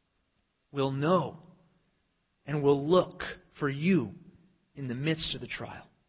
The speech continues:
And we'll know that you're gonna get us through it." Father, ultimately we know that on the last day,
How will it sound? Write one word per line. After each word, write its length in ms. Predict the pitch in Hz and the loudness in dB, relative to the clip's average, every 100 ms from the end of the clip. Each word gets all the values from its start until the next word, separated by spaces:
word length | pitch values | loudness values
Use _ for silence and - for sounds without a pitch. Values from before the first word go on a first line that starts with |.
| _ _ _ | _ _ _
And 160 | - 131 | -12 -8
we'll 140 | 127 | -4
know 320 | 139 139 147 143 | -2 0 2 0
that 120 | 90 | -4
you're 120 | 120 | -4
gonna 160 | 123 117 | -4 -4
get 160 | 117 | -6
us 100 | 104 - | -6 -10
through 220 | - 101 | -10 -10
it." 100 | 95 _ _ _ _ _ _ _ _ _ _ _ _ _ - _ _ _ _ _ _ - | -12 _ _ _ _ _ _ _ _ _ _ _ _ _ -20 _ _ _ _ _ _ 2
Father, 280 | 147 143 139 | 4 6 6
ultimately 480 | 156 - 156 135 139 | 4 2 -2 0 0
we 160 | 143 | 0
know 260 | 147 120 107 - _ _ _ _ _ _ _ | -2 -4 -8 -14 _ _ _ _ _ _ _
that 100 | 135 | -2
on 120 | 135 | 0
the 80 | 127 | 2
last 400 | 139 151 151 139 | 4 4 0 0
day, 260 | 139 117 | 2 2